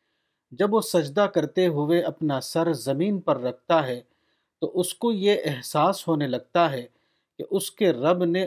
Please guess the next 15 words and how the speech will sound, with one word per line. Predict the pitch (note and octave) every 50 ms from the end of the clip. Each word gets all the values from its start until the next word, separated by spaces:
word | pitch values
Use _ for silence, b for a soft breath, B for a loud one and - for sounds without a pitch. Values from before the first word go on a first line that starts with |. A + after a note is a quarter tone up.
| -
उसको | E3+ D#3 - - _ - F3 - -
अपनी | D3+ - - D#3+ D#3+ D#3 C#3+
रहमत | C3+ C3 B2 C3+ D3+ F3 F3+ F3+ _
के | - D#3 - -
आगोश | C#3 C3+ C3+ C3 A#2+ C#3+ F3 G3+ F#3 - - E3
में | E3 D3+
ले | C3 C3+ C3 B2+
लिया | A#2+ A#2+ B2+ C#3+ D3+ D3
है। | C3 B2 - - _ _ _ _ _ _ _ _ _ _ _ _ _ _ _ _
जब | B2+ B2 F#3+ G#3+ G3+
वो | G3+ G#3+ G#3 G#3+ -
कोई | G3+ G3 G#3 G3+ G#3 E3+
ग़िज़ा | B2 C3 C#3 C3 C3 E3+ E3+ F3+
अपनी | - E3 D#3+ - - F3 E3 D3+ C#3+ -
हल्क | - - G3 G#3+ G3 -